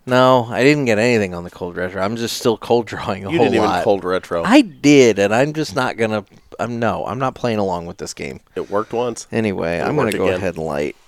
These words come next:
Speaker 1: 'cause I'm not really getting a whole lot
Speaker 2: I'm
Speaker 1: of
Speaker 2: probably gonna
Speaker 1: flavor
Speaker 2: need to borrow
Speaker 1: off.
Speaker 2: your lighter.
Speaker 1: I have no doubt you're gonna have to borrow my lighter.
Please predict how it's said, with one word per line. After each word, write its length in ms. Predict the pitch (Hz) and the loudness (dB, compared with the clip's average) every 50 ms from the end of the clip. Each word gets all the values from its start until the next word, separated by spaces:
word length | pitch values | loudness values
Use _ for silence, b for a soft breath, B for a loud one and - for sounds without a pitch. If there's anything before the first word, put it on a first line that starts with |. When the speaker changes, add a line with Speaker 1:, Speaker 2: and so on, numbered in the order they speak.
| _ - | _ -16
Speaker 1:
'cause 500 | - 98 90 90 90 87 87 - - - B B B B B B B B _ _ _ _ - - _ - | -12 -10 -8 -8 -8 -8 -10 -12 -14 -16 B B B B B B B B _ _ _ _ -20 -20 _ -16
I'm 80 | - | -12
not 160 | 120 143 156 | -10 -8 -6
really 240 | - 123 120 110 104 | -4 -4 -2 -2 0
getting 260 | 107 101 98 95 92 | 0 -2 -2 -4 -8
a 80 | 78 82 | -10 -10
whole 220 | 92 104 92 90 | -8 -8 -8 -4
lot 340 | 73 71 73 78 69 64 - _ _ _ - - | -2 0 0 0 0 -2 -4 _ _ _ -6 -6
Speaker 2:
I'm 40 | |
Speaker 1:
of 60 | 92 - | -4 0
Speaker 2:
probably 200 | - 113 110 104 | 0 2 2 0
gonna 100 | 95 90 | -2 -4
Speaker 1:
flavor 160 | 90 90 90 | -6 -6 -6
Speaker 2:
need 40 | 87 | -6
to 60 | - | -4
borrow 200 | 82 82 87 85 | -4 -2 -2 -4
Speaker 1:
off. 60 | 82 | -4
Speaker 2:
your 120 | 85 85 | -6 -6
lighter. 340 | 82 87 85 90 92 90 85 B B B B B | -6 -6 -6 -8 -8 -12 -14 B B B B B
Speaker 1:
I 200 | - 113 120 107 98 - _ _ _ _ _ _ _ - - - | 2 2 2 0 -4 -12 _ _ _ _ _ _ _ -16 -12 -10
have 260 | - 101 107 101 110 | -8 -8 -8 -8 -4
no 240 | 117 117 120 131 135 | 2 4 4 6 8
doubt 380 | 131 123 110 104 92 - - | 10 10 10 8 6 4 -2
you're 140 | 73 95 90 | -8 -8 -8
gonna 180 | 98 87 90 92 | -6 -6 -6 -6
have 180 | 98 90 - | -6 -8 -8
to 80 | - - | -8 -4
borrow 240 | - 90 92 92 90 | -4 -2 -2 -2 -4
my 200 | 185 185 98 95 | -4 -4 -4 -4
lighter. 420 | 90 95 95 92 95 101 101 | -4 -4 -4 -4 -6 -8 -10